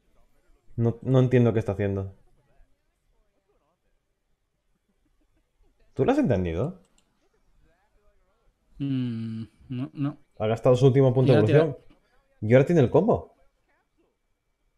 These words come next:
Speaker 2: No lo entiendo. Bueno, puede hacerlo en turno diez el combo.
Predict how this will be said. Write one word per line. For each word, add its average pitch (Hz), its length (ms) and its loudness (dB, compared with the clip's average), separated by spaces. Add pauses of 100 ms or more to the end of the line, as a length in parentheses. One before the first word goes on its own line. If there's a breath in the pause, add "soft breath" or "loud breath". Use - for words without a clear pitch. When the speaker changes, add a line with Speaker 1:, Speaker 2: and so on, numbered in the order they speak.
(1600)
Speaker 2:
No 139 180 0
lo 135 80 -2
entiendo. 120 560 -8 (1700)
Bueno, 151 180 -2
puede 147 160 0
hacerlo 180 300 -2
en 131 80 -2
turno 117 280 -8
diez 107 140 -12
el 101 80 -14
combo. 110 420 -8